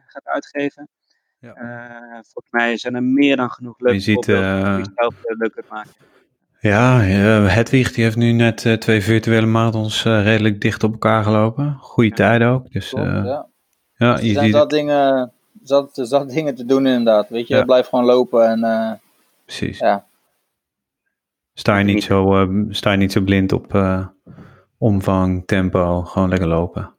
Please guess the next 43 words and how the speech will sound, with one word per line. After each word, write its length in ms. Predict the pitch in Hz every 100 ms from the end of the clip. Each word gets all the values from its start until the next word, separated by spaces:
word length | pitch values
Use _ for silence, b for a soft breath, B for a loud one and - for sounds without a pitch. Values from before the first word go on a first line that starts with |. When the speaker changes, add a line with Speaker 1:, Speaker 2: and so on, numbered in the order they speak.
| _
Speaker 1:
Nee, 260 | 160 160 156
want 160 | 156
het 120 | 156
blijft 240 | 139 160 156
nog 160 | 165
wel 100 | 156
even 240 | 147 139 135
zo. 380 | 139 127 123 117
Boston 380 | 143 143 160
is 100 | 156
alweer 240 | 147 147 143
uitgesteld, 640 | 143 - - 104 139 139
Speaker 2:
Ja. 60 | 139
Speaker 1:
hoorde 280 | 139 135 135
ik. 100 | 110
Speaker 2:
Ja. 80 | 107
Speaker 1:
Eh, 760 | - 123 120 120 117 117 117 113 117 -
Speaker 2:
Ja, 120 | 117
Speaker 1:
dus, 160 | 113 -
eh, 60 |
Speaker 2:
hebben 240 | 113 113 110
ze 40 |
Speaker 1:
zelfs 160 | 101 110
de 40 | 113
Speaker 2:
gisteren 220 | - 139
bekend 200 | 139 135
Speaker 1:
voorjaarsmar-, 140 | - 135
Speaker 2:
gemaakt. 180 | 101 104 _
Speaker 1:
ja, 180 | - 127 -
zelfs 300 | - 131 -
de 60 | _
voorjaarsmarathons, 920 | 131 131 120 127 120 - 127 123 -
eh, 360 | 123 120 113 113 110 _ _ _ _ _
zouden 300 | _ 117 117
zomaar 340 | 120 123 120
eens, 200 | 117 110
eh, 240 | 123 113 110 107 _ _ _ _ _
ook 160 | 113
weer 120 | 117 113
allemaal 340 | 110 110 107
najaarsmarathons 880 | 110 110 107 104 110 107 - - -
kunnen 200 | 110 101
worden. 280 | 104 104